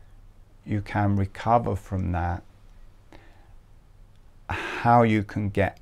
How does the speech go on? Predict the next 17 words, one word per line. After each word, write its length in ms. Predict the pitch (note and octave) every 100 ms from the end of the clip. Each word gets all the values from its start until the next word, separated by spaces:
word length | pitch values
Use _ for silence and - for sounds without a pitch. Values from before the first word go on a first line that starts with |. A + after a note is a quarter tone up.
| -
out 440 | A2+ B2 C3 - F#2
of 280 | E2+ - F2
that, 380 | E2+ E2+ D2+ - - - - - - - - - - - - - - - - - - - - -
and 180 | - F#2+
how 200 | G2+ G#2
you 180 | G2+ G2+
can 280 | - G2 G2+
not 580 | G#2+ G#2+ - - - - - G#2 -
<laughs> 460 | A#2 - - G2 - - - - - - - D3 E3+ G3 G3 - - A#2
get 360 | D3 D3 C#3
involved 720 | D3 C#3+ B2 C3+ D3 C#3 A#2+
in 180 | A#2+ A2
it 280 | G2+ F#2+ - - - - - - - -
in 280 | A2 G#2+ G#2+
the 80 |
first 420 | G2+ G2+ G2+ F#2+ -
place. 480 | - D2+ - -